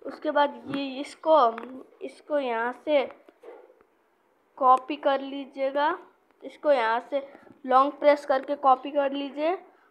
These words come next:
उसके बाद डिवाइस मेमोरी में जाइए, फिर उसके बाद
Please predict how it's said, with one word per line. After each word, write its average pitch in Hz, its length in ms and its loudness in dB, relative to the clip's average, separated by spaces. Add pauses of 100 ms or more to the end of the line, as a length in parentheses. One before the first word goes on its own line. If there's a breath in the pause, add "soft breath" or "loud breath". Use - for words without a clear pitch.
(100)
उसके 277 280 -6
बाद 285 160 2
डिवाइस 269 400 -2
मेमोरी 277 380 -4
में 277 260 -6
जाइए, 285 460 2 (920 loud breath)
फिर 311 180 4
उसके 285 360 0
बाद 311 320 6